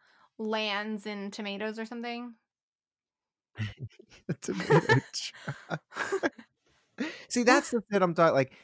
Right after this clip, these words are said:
Speaker 2: that stuff happens in Fuller
Speaker 1: Right.
Speaker 2: House now, like, it's, like, really, like,
Speaker 1: Mm-hmm.
Speaker 2: wacky, but, like, I think Full House, like, the original one, even rewatching it, is still more grounded.
Speaker 1: I agree.
Speaker 2: Like,
Speaker 1: Yes.
Speaker 2: this Fuller House just seems so, maybe it is because it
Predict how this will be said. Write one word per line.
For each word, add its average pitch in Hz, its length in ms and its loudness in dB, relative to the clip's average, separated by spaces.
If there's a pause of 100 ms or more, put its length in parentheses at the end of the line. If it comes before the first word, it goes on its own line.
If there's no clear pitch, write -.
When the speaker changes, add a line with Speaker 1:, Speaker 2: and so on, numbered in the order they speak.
Speaker 2:
that 151 280 6
stuff 151 280 2
happens 127 360 4
in 120 120 0
Fuller 117 300 4
Speaker 1:
Right. - 0 -
Speaker 2:
House 101 340 0
now, 73 240 -4
like, 101 240 -6
it's, - 160 -4
like, 110 240 0
really, 131 380 2
like, 107 240 -2 (260)
Speaker 1:
Mm-hmm. 247 560 2
Speaker 2:
wacky, 185 380 0 (640)
but, 180 120 2
like, 160 220 0 (300)
I 170 80 0
think 247 240 -6
Full 240 260 -4
House, 139 360 -2
like, 120 220 -2
the 120 120 0
original 117 420 -2
one, 135 180 -2
even 117 260 -4
rewatching 117 540 -2
it, 127 120 -6
is 143 160 -4
still 208 340 0
more 131 580 0 (220)
grounded. 110 920 -2
Speaker 1:
I 254 180 0
agree. 220 480 -2
Speaker 2:
Like, 127 200 2 (140)
Speaker 1:
Yes. 131 500 -4
Speaker 2:
this 202 160 2
Fuller 208 280 2
House 160 220 4
just - 220 -4
seems 131 240 -2
so, 165 580 0
maybe 202 280 2
it 180 140 0
is 131 260 -2
because 127 400 -2
it 113 100 -2